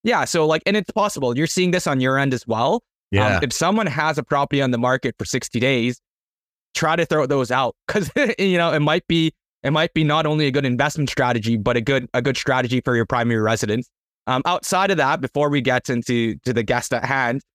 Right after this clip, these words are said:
Speaker 1: I wanted to mention a little bit about points because that's gonna be the topic today. Um, I actually, so I scheduled business class tickets, uh,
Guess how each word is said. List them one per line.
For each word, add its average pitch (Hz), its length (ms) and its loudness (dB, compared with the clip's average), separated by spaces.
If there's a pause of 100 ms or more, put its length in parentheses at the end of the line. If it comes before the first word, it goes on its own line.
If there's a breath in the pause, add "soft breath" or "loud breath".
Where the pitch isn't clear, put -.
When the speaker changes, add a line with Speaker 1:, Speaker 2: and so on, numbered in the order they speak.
(140)
Speaker 1:
I 139 80 0
wanted 175 260 2
to 165 60 0
mention 147 320 0
a 131 60 2
little 147 160 2
bit 170 120 2
about 165 260 -2
points 135 300 0
because 127 240 -2
that's 135 180 0
gonna 139 140 0
be 135 100 2
the 123 100 2
topic 123 500 -2 (100)
today. 127 360 2 (340)
Um, 123 220 0
I 143 120 0
actually, 165 760 2 (400)
so 151 80 2
I 135 80 0
scheduled 160 600 0
business 180 320 0
class 131 240 -2
tickets, 147 340 -2 (500)
uh, 123 340 0